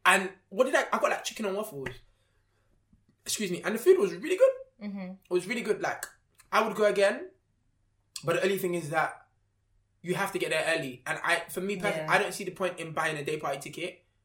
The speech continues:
Speaker 1: You're not gonna get a full day out of
Speaker 2: Oh,
Speaker 1: it.
Speaker 2: so you should go for the brunch,
Speaker 1: Yeah,
Speaker 2: basically.
Speaker 1: but basically
Speaker 2: Okay.
Speaker 1: go for the brunch. If you go for the brunch, you're gonna go there for, like, maybe three or
Speaker 2: Mm-hmm.
Speaker 1: two.
Speaker 2: Mm-hmm.
Speaker 1: Get the bottomless Prosecco.
Speaker 2: Mm-hmm.
Speaker 1: You pay about thirty, thirty-five pounds.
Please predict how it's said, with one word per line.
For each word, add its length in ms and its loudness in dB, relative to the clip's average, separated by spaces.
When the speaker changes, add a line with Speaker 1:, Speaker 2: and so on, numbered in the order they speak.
Speaker 1:
You're 120 -6
not 80 -2
gonna 140 -2
get 100 -2
a 60 -4
full 140 -6
day 160 -2
out 100 -2
of 80 0
Speaker 2:
Oh, 20 4
Speaker 1:
it. 40 0
Speaker 2:
so 140 -4
you 140 -6
should 140 -8
go 120 0
for 180 -8
the 80 -10
brunch, 360 -2
Speaker 1:
Yeah, 180 6
Speaker 2:
basically. 80 0
Speaker 1:
but 220 4
basically 340 2
Speaker 2:
Okay. 60 2
Speaker 1:
go 120 4
for 80 -4
the 60 0
brunch. 460 -4
If 100 -8
you 60 -8
go 140 -2
for 80 -6
the 60 -2
brunch, 240 -4
you're 40 -8
gonna 140 -2
go 100 2
there 80 -2
for, 140 -4
like, 200 -6
maybe 200 -4
three 560 -6
or 120 -4
Speaker 2:
Mm-hmm. 60 -6
Speaker 1:
two. 340 -6
Speaker 2:
Mm-hmm. 200 -12
Speaker 1:
Get 140 0
the 40 0
bottomless 320 0
Prosecco. 400 -2
Speaker 2:
Mm-hmm. 220 -16
Speaker 1:
You 100 -10
pay 140 -2
about 260 0
thirty, 280 -2
thirty-five 460 -2
pounds. 320 -2